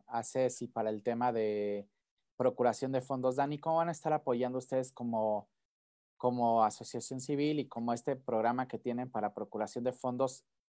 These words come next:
Supongo que les cambió toda la estructura Agenda quince y que hoy lo van a tener que hacer mucho más, eh, robusto de una manera diferente, pero ¿cómo va a estar este apoyo? ¿Cómo se pueden acercar las fundaciones para que les armes este plan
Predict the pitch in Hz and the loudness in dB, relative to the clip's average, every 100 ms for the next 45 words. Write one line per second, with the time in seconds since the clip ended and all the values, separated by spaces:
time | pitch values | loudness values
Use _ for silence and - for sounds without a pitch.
0 | 127 120 - 131 143 147 156 - - 117 | -18 -14 -2 4 4 4 2 0 -2 2
1 | 123 147 151 131 - 107 127 120 - 113 | 4 4 4 2 -2 -6 -2 -2 -2 -6
2 | 117 - 120 107 135 170 _ _ _ 120 | -6 -6 -6 -2 -2 -4 _ _ _ -6
3 | - 127 131 127 127 123 110 113 - 117 | 2 4 4 2 0 -2 -4 -4 -4 -4
4 | - 117 117 120 - 117 113 113 117 - | -2 -2 -2 -4 -8 -6 -2 -2 -4 -10
5 | - 110 104 104 101 101 98 _ _ _ | -8 -6 -4 -4 -4 -6 -8 _ _ _
6 | _ _ 123 131 135 190 190 139 131 139 | _ _ 4 4 6 2 2 0 2 2
7 | 135 131 117 120 120 - 120 127 127 117 | 2 -2 -2 0 -2 0 0 0 -2 -2
8 | 110 135 143 139 - 131 127 127 - 131 | -2 -2 0 0 -2 -4 -4 -6 -2 0
9 | 127 147 147 143 - 135 123 120 123 123 | 0 -2 -4 -6 -4 -4 -4 -4 -2 -4
10 | - 110 104 - 120 117 104 101 101 104 | -4 -6 -6 -4 -6 -4 -2 -2 -4 -6
11 | 117 117 113 113 - - 120 120 | -4 -4 -6 -10 -8 0 0 0